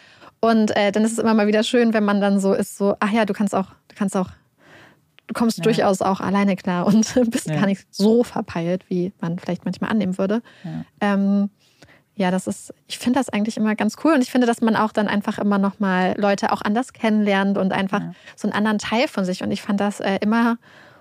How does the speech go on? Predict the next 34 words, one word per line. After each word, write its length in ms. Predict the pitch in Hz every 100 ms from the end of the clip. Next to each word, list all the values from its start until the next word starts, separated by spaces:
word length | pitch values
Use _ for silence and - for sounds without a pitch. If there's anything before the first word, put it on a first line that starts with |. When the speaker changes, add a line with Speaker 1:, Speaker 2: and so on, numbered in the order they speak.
| _ -
Speaker 2:
Ja. 220 | 175 165 _ _ _ _ -
Speaker 1:
irgendwie 180 | 220 262
total 300 | 254 269 262 -
cool. 320 | 269 196 196 - _ _ _
Ja, 220 | - 214
ich, 180 | 214 - -
äh, 220 | 208 214 -
was 200 | 208 -
man, 100 | 262
<laughs> 920 | 415 - - 339 - _ - - -
ich 60 | -
muss 100 | 277
gerade 180 | 277 254
an 60 | 247
eine 200 | 226 240
Situation 520 | 233 254 233 - 233
denken, 260 | 240 226 226
wo 40 |
ich 120 | 233 226
alleine 500 | 220 214 220 220 -
reisen 580 | - 214 214 226 214 220 - 240 -
<laughs> 260 | - - -
wollte. 520 | 202 190 240 - 285 -
Oh 60 | 190
Gott. 120 | - 190
Speaker 2:
Oh 100 | 190
Gott. 320 | - 170 185 160 - - -
Speaker 1:
Da 160 | 240
war 80 | 233
ich 140 | 233 233
auch, 120 | 226
ich 120 | 233
weiß 200 | - 233
nicht, 220 | 240 240